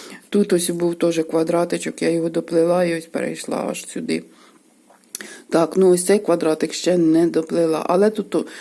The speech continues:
е, тут, е, ряд, е, півтора рядочки продвинулись. Ну, на цьому тут я вже буду йти тільки,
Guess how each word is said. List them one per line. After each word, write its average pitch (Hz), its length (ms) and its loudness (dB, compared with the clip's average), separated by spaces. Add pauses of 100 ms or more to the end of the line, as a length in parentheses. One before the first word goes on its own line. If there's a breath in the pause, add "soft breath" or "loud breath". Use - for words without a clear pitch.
(220 loud breath)
е, 160 380 2
тут, 180 260 -2
е, 175 40 0 (680)
ряд, 175 260 0
е, 156 300 -2 (1000 loud breath)
півтора 202 420 2
рядочки 160 480 0
продвинулись. - 800 -2 (580 loud breath)
Ну, 220 160 6
на 190 160 4
цьому 202 340 4
тут 196 300 -2
я 180 200 2
вже 175 160 0
буду 175 380 -4
йти 180 320 0
тільки, 170 460 -2